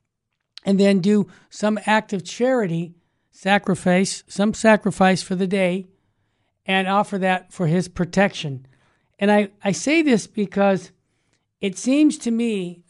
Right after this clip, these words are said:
Ed, that throughout church history, if we think even of Padre Pio, can you tell us just in a two or three minute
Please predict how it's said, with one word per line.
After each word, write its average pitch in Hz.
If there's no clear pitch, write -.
Ed, 170
that 185
throughout 220
church 233
history, 175
if 175
we 175
think 196
even 190
of 170
Padre 185
Pio, 196
can 262
you 381
tell 262
us 214
just 233
in 202
a 190
two 247
or 214
three 226
minute 214